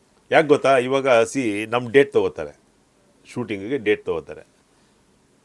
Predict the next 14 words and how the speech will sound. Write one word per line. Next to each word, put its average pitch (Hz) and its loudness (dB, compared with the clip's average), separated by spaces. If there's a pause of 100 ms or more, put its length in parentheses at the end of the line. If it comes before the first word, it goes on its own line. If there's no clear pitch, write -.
ನಾವು 147 6
ಬೆಳಿಗ್ಗೆ 139 6
ಒಂಬತ್ತು 113 2
ಗಂಟೆಗೆ 113 -6
ಅಲ್ಲಿರ್ತೀವಿ. 82 -10 (880)
ಅಲ್ಲಿ 127 -4
ಹೋಗಿ 107 4
ಮೇಕಪ್ 117 -6
ಮಾಡ್ಕೊಂಡು 113 -6
ಫಸ್ಟ್ - -10
ಸೀನ್ 139 -10
ನಮ್ದು 101 -12
ಶೂಟಿಂಗ್ 117 -14
ಮಾಡ್ಬಿಡ್ತಾರೆ, 104 -10